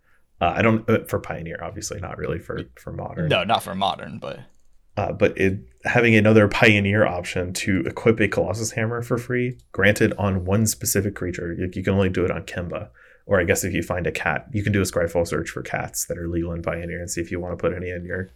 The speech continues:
Speaker 1: Hammer deck.
Speaker 2: Yeah.
Speaker 1: <laughs>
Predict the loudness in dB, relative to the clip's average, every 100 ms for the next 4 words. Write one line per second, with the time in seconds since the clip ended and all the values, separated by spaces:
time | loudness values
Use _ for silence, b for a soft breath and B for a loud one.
0 | -18 -10 -8 -6 -6 -8 -14 B B B
1 | B B -6 -2 -2 0 0 0 -2 -6
2 | _ 6 12 12 12 12 12 12 6 2
3 | -4